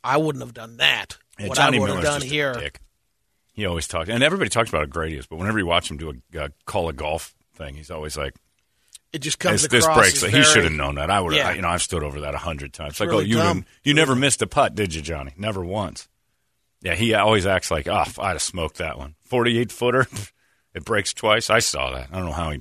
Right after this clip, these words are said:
Speaker 2: I don't know how he did that.
Speaker 1: It comes across that way. <laughs>
Speaker 2: Yeah, like, he, like,
Speaker 1: Sometimes.
Speaker 2: "I would have never missed that." A fairway? I've never missed a fairway. Yeah, so we gotta stop being angry about things that didn't occur.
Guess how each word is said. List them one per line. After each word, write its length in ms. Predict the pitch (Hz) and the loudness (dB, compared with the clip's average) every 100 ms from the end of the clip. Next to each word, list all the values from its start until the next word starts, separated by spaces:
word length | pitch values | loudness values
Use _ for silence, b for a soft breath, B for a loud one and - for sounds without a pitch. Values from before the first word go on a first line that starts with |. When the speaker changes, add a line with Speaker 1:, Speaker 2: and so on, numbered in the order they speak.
| - | -4
Speaker 2:
I 80 | 104 | 0
don't 40 | |
know 40 | 82 | 0
how 80 | 80 | -2
he 60 | 69 | -4
did 160 | 65 | -10
that. 100 | 60 | -8
Speaker 1:
It 140 | 170 - | -8 -2
comes 240 | 196 190 | -2 -2
across 460 | - - 156 - - | -4 -4 -2 -2 -2
that 180 | 127 | -4
way. 240 | 127 120 123 | -8 -6 -6
<laughs> 40 | - | -2
Speaker 2:
Yeah, 240 | 113 82 - _ | 0 0 -4 _
like, 200 | 120 107 | -2 0
he, 80 | 135 | -2
like, 100 | - | 0
Speaker 1:
Sometimes. 300 | 143 131 107 | -2 -2 -4
Speaker 2:
"I 120 | 101 | -4
would 140 | 95 | -4
have 80 | 78 | -6
never 160 | 67 67 | -8 -10
missed 280 | 65 62 - | -14 -16 -14
that." 180 | 60 62 _ _ _ _ _ | -14 -16 _ _ _ _ _
A 60 | 90 | -8
fairway? 560 | - 104 110 120 143 135 - | -6 -4 -4 -4 -6 -12 -14
I've 140 | 76 | -10
never 220 | 71 64 | -10 -12
missed 240 | 58 62 - | -14 -18 -20
a 20 | |
fairway. 360 | - 64 62 - _ _ _ _ _ _ | -20 -18 -18 -20 _ _ _ _ _ _
Yeah, 140 | 85 78 - | -8 -8 -10
so 160 | - 110 | -6 -2
we 80 | 113 | 2
gotta 160 | 139 | 2
stop 260 | 113 123 - | 2 0 2
being 180 | 104 90 | -2 -2
angry 200 | 90 82 | -4 -4
about 180 | 76 | -6
things 220 | - 87 78 | -6 -10 -8
that 160 | 71 | -10
didn't 240 | 90 78 69 | -10 -10 -12
occur. 360 | - 80 67 | -10 -8 -8